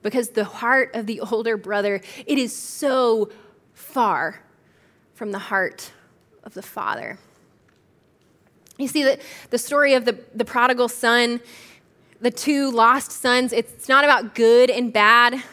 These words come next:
It's really not much about the sons at all.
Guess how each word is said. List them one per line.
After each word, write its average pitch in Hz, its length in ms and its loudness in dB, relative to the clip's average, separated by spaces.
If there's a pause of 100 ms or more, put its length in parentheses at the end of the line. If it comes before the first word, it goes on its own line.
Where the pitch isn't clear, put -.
(220)
It's 247 180 -6
really 349 380 2
not 285 260 6
much 269 280 -2
about 226 320 2
the 240 80 -2
sons 240 600 -2 (380)
at 196 60 -6
all. 208 360 0